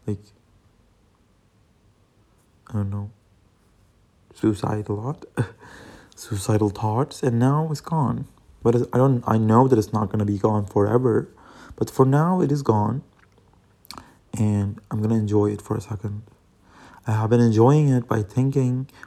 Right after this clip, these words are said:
by practicing, by exercising my consciousness and giving different perspectives to it, inputting, outputting, whatever. And I'm having fun.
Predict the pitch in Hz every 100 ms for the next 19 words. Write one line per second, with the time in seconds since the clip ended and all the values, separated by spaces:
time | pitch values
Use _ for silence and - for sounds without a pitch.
0 | - 110 101 98 - 107 - - 139 135
1 | 131 131 131 - - 113 107 101 117 -
2 | 113 104 110 110 110 _ _ _ _ _
3 | _ _ - 104 95 - 120 165 147 147
4 | 135 107 101 - - - - _ _ _
5 | _ _ _ _ _ _ - 113 110 107
6 | - - _ _ _ _ _ - - 110
7 | 104 - 120 - 135 127 - 135 135 135
8 | - _ _ _ _ _ _ _ _ 107
9 | 107 120 117 117 113 104 - 113 117 107
10 | 107 107 131 139 147 _ _ - - _
11 | _ _ _ _ _ _ _ _ _ _
12 | _ - 135 135 143 143 151 - 117 -